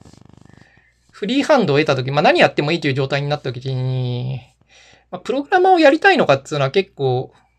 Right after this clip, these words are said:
うん、自信が持てなかったんですよね、当時は。で、まあ実際、その時は自分は旅に出たかったんですよ。これはこう現実逃避とかそういうのとはちょっと違くて、その、その前ぐらいにちょうど中南米とかに一ヶ月ぐらい行ってて、すごい面白かっ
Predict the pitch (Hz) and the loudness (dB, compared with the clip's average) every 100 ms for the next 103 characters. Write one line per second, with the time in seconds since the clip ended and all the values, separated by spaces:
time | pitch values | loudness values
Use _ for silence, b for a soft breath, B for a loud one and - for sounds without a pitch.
0 | _ 226 151 147 175 269 262 247 254 165 | _ -12 -8 -4 -4 -2 0 2 4 4
1 | 123 - 120 117 113 127 123 131 131 120 | 2 -2 -6 -4 -6 -8 -6 -6 -6 -8
2 | 120 123 - _ _ _ - 147 156 151 | -8 -10 -12 _ _ _ -12 -6 -4 -2
3 | 180 - 311 330 262 - - b b b | -2 6 6 6 2 -8 -20 b b b
4 | b b b _ _ _ _ _ _ - | b b b _ _ _ _ _ _ -8
5 | 277 330 370 220 143 123 123 - - - | -4 2 2 4 6 6 4 -4 -20 -10
6 | 170 202 269 262 254 220 302 330 147 139 | -2 0 2 2 4 4 6 4 2 0
7 | 135 - 123 127 - 131 123 127 196 208 | 0 0 -4 -4 -6 -6 -6 -6 0 2
8 | 185 160 294 415 - 403 - - 143 214 | 4 4 4 4 4 4 4 2 2 4
9 | 247 277 160 135 127 147 - 147 139 - | 4 4 2 0 -2 -4 -4 -2 -4 -2
10 | 135 127 127 123 131 143 135 131 143 - | -2 0 -2 -4 -6 -6 -4 -2 -4 -8
11 | B B B B - 277 320 311 320 370 | B B B B -2 4 6 8 8 8
12 | 370 151 139 135 190 233 233 233 233 185 | 8 6 2 -4 -2 0 4 4 4 0
13 | - 349 381 381 208 151 139 139 131 196 | -6 -2 2 2 2 0 0 -2 0 0
14 | 196 214 190 131 - 139 127 123 123 120 | 2 4 4 2 -2 -4 -2 0 0 -2
15 | 185 285 147 175 190 180 - | 0 0 0 0 2 2 -2